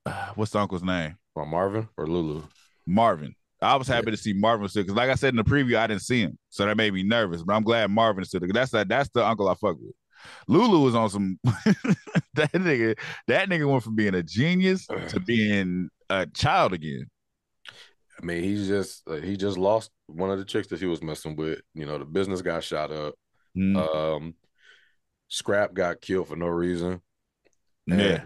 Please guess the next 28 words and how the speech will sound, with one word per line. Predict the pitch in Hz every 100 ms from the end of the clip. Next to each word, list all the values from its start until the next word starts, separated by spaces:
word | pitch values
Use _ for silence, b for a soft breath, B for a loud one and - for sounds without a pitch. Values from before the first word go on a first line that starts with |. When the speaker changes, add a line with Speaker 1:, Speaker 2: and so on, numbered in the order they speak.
| -
Speaker 2:
and | 80 82
he, | 87 80
uh, | 80
you | 92
know, | 85
he | 87
had | 87 78
to |
choke | - 90
out | 90 82
Chrome. | 117 110 80 87 _ _ _ _ _ _ _ _ -
Speaker 1:
<laughs> | 95 135 - 170 180 - 156 143 B B B 104
I | 127
hope, | 135 156 165 - -
I | 120 135
hope, | 143 147 143 _ _ _ _ _ -
'cause | 123
in | 139
the | 151
beginning | 147 139 139 123
of | 107 98
this, | 95 92
the, | 98
the | 90 95
first | - 110 104
is | 107 95
you | 107
see, | - 120 117 110